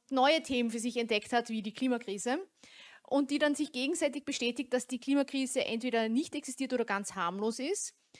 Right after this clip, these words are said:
Und das ist von gestern ein Post, weil es ist jeden Tag Thema in solchen Gruppen. Ähm,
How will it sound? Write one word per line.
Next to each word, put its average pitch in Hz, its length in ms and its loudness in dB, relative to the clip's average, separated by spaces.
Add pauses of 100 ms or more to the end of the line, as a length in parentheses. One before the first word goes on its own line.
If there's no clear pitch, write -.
(240)
Und 254 160 2
das 277 100 2
ist 311 160 0
von 240 180 0
gestern 220 520 -2
ein 302 160 -4
Post, 320 500 -4 (220)
weil 233 160 0
es 233 100 -4
ist 254 140 -2 (100)
jeden 302 240 2
Tag 226 300 2
Thema 240 340 2 (540)
in 262 100 6
solchen 254 260 2
Gruppen. 277 320 -4 (520)
Ähm, 262 340 2